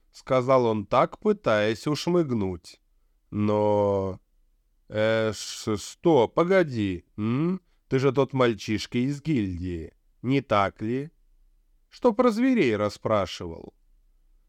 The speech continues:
Кажется, он осознал наконец-то, что окончательно выбрался из лап смерти. Он стал замечать всякие небольшие детали. "Да,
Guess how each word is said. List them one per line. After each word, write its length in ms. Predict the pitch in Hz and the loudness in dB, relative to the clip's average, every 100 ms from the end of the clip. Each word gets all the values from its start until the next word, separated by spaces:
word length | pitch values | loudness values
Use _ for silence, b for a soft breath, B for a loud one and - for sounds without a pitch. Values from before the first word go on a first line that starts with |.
| _ | _
Кажется, 540 | 117 135 190 202 - | 0 2 0 -2 2
он 200 | 220 226 | 2 4
осознал 680 | 226 - 220 175 139 117 117 | 0 -2 -2 -2 0 0 0
наконец-то, 880 | 127 131 143 143 147 - - 165 160 | -2 -2 -2 -2 -4 -6 -4 -2 -2
что 280 | - - 147 | -6 -2 -2
окончательно 840 | - 156 147 120 98 - 110 123 | -2 -4 -4 -2 -4 -2 0 2
выбрался 640 | 113 104 95 98 92 - 98 | 2 0 0 -2 -2 -2 -4
из 100 | 92 | -2
лап 280 | 98 95 | -2 -2
смерти. 760 | - 98 92 90 80 - - 87 _ _ _ _ _ _ | -4 -4 -2 -4 -8 -14 -18 -18 _ _ _ _ _ _
Он 180 | 104 104 | -4 -2
стал 320 | - 113 104 | 0 0 0
замечать 580 | 107 107 101 110 113 - | -2 -4 -4 -2 -4 -4
всякие 720 | - - 185 214 - 226 233 | -8 0 0 0 -4 0 2
небольшие 880 | 233 214 214 202 - - 135 120 | 2 0 0 0 -4 -4 -2 -2
детали. 840 | 120 147 165 180 131 90 87 - - _ _ _ _ _ _ _ _ _ - | -2 -4 0 0 2 0 -4 -12 -16 _ _ _ _ _ _ _ _ _ -8
"Да, 580 | 107 117 110 110 156 | -2 0 2 0 -2